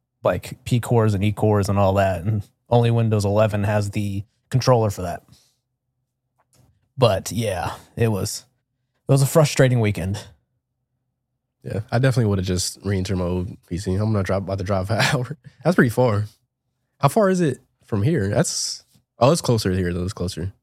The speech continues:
Speaker 2: than Denton.
Speaker 1: It's about the same, honestly.
Speaker 2: Really?
Speaker 1: Maybe not, like, actual amount of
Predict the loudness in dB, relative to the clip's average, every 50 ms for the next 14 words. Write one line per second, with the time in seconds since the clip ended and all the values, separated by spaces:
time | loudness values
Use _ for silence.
0 | _ _ _ _ -6 -4 -4 -2 -4 -4 -4 -4 -4 -4 -4 -6 -8 -8 _ _
1 | _ _ _ _ _ _ _ _ _ _ _ _ _ _ _ _ 2 2 2 4
2 | 2 0 -2 -4 -6 -8 -6 -6 -4 -6 -6 -6 -4 -6 -6 -8 _ _ _ _
3 | _ _ _ _ -4 -2 0 0 -2 -4 -6 _ _ _ _ _ _ _ _ _
4 | _ _ _ _ _ _ _ _ _ _ _ _ 2 4 4 6 6 4 4 4
5 | 4 4 2 2 0 0 2 2 2 2 2 0 0 0 0 -2 _ _ _ _
6 | _ _ 0 0 2 2 4 2 2 2 0 0 -2 -6 -10